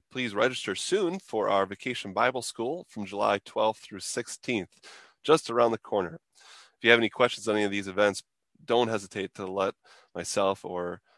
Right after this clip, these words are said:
our church secretary know. For our prayer list, we continue to keep in our prayers Marie Meyer, that's Grace Schreier's sister as she continues to battle cancer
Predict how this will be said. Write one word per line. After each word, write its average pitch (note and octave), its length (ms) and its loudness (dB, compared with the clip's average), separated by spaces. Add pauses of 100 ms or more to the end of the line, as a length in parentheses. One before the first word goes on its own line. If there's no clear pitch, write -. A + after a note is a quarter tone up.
(160)
our E2 120 -10
church - 280 -12
secretary F2 420 -8
know. F2 220 -6 (960)
For B2+ 120 8
our B2+ 60 10
prayer D3+ 240 6
list, B2+ 240 4
we B2 60 -8
continue A#2 300 -6
to - 40 -10
keep A#2+ 180 -6
in - 20 0
our G#2 80 2
prayers A2+ 400 0
Marie G#2+ 400 -2
Meyer, G#2 420 0
that's G#2 220 -6
Grace G#2 500 -6 (500)
Schreier's G#2+ 600 0
sister D3 600 -2
as - 60 -12
she - 140 -10
continues G#2 380 -8
to G#2 60 -16
battle G2 340 -2
cancer G#2 540 -6